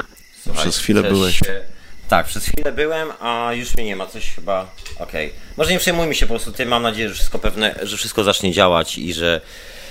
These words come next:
Speaker 1: i że będzie okej, także nie przejmujmy się technikami. Słuchajcie, ja chciałem w ogóle poruszyć, w ogóle zacząć od historii przede wszystkim, bo,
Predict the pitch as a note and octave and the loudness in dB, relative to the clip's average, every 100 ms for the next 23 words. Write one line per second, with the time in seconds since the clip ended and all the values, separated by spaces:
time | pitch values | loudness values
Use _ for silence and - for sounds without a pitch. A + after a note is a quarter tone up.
0 | - - F2+ F2 E2+ E2 E2+ D#2 D2 D2 | -16 -8 -2 2 2 2 0 0 -2 -2
1 | D#2+ D#2 F#2 - F2 F2 E2+ F2+ D#2+ - | -4 0 0 2 2 4 2 -2 -6 -6
2 | F2+ E2 D#2+ A2 C3+ - - - - - | 0 2 2 -2 -4 -14 -18 -18 -12 2
3 | C3 - C3+ - D#3 D3 C#3+ B2+ B2+ C#3 | 2 4 2 2 0 2 2 2 0 -2
4 | D3+ C3 B2+ B2 - D#3+ - - C#3 E3 | -2 0 2 4 2 0 -2 -4 0 2
5 | B2+ F#2 F2 F#2+ - G#2 - A#2 G2 G#2 | 4 2 0 0 0 -2 2 2 2 4
6 | G2+ G#2 | 6 4